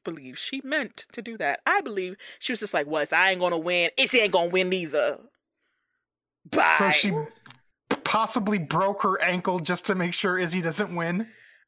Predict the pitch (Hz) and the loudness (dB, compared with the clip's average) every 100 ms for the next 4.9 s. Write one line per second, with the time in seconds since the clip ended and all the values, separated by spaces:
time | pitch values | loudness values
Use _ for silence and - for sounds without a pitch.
0 | _ 294 294 269 247 226 202 - - - | _ -12 -10 -10 -8 -10 -12 -12 -6 -4
1 | - - 415 508 494 - - 320 - - | -4 -4 -6 -8 -12 -14 -8 -8 -8 -10
2 | - 330 - 269 214 202 - - - 226 | -8 -10 -8 -4 -4 -4 -8 -8 -6 -4
3 | 226 214 196 196 - 208 - 339 - 392 | -4 -2 0 0 -4 -10 -6 -6 -2 0
4 | 381 359 208 214 208 165 156 - - | 2 0 2 4 4 2 0 -6 -8